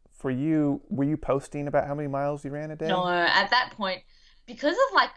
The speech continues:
Speaker 2: because as I said, like, my followers knew that I was so underweight, I took a bit of time out and I just didn't post about myself during that time because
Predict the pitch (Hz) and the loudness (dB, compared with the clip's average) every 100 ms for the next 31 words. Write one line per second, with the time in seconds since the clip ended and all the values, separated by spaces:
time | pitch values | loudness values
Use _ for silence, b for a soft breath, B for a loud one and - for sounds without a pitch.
0 | - 262 277 233 220 220 208 196 180 180 | -14 -8 -4 -2 -2 -6 -6 -4 -4 -6
1 | 185 190 185 180 175 180 180 180 190 214 | -2 -4 -2 -4 -2 -2 -2 -4 -2 0
2 | 190 185 175 185 - 180 175 170 175 - | 2 2 2 0 -2 2 2 2 0 -6
3 | B B B - 208 202 190 185 - - | B B B -4 -2 2 6 6 4 -2
4 | 202 294 202 - 226 220 208 190 185 175 | -4 -2 0 -2 -2 -4 -2 0 0 2
5 | 180 - 185 185 190 196 208 185 175 - | 0 -2 -2 0 -2 -2 -4 -2 -4 -4
6 | - - _ 185 185 - 185 180 185 180 | -14 -20 _ -6 -2 -2 -4 0 0 0
7 | - 190 185 - - 180 175 175 175 190 | 0 2 2 0 -2 -6 -6 -6 -2 0
8 | 170 - | -2 -4